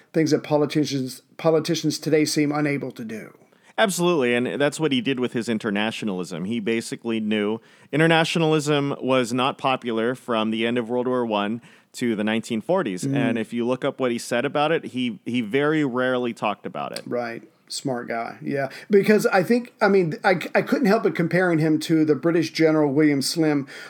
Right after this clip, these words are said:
Speaker 1: William Slim had this idea of you take a group of guys,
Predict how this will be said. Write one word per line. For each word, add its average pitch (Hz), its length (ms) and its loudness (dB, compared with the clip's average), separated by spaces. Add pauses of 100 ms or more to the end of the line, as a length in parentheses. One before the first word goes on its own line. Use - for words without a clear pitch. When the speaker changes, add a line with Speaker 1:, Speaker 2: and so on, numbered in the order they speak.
Speaker 1:
William 220 280 4
Slim 208 340 2
had 170 200 4
this 156 220 2
idea 160 360 4
of 147 160 -2
you 143 120 0
take 196 240 0
a - 20 0
group 190 260 2
of 160 100 0
guys, 143 480 2